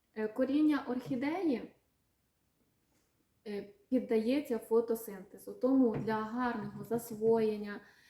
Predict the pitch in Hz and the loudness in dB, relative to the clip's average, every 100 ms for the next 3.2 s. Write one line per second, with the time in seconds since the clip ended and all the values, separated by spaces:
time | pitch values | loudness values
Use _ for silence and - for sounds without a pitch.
0 | - - 220 233 233 240 240 277 269 269 | -20 -8 -2 0 2 2 2 2 2 0
1 | 254 220 220 226 269 226 220 220 226 302 | -2 -4 -2 0 0 0 -2 -4 -2 0
2 | 269 226 254 240 233 226 226 220 220 214 | 2 2 2 2 4 2 -2 -10 -6 -4
3 | 214 | -4